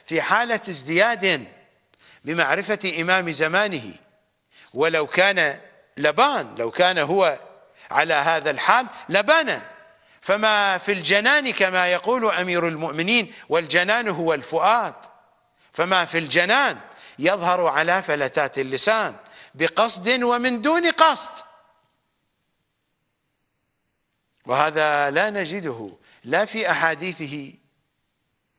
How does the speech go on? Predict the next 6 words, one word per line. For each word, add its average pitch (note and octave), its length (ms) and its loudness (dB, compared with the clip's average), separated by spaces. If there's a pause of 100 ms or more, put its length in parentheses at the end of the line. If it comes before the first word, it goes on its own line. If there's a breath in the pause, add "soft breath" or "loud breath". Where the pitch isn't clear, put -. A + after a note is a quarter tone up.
(140)
ولا D3+ 280 2
في G3 260 -6
كتاباته. D#3 840 -4 (3250 soft breath)
ماذا C4 420 4
يقول C4+ 360 2
القرآن؟ A3+ 640 0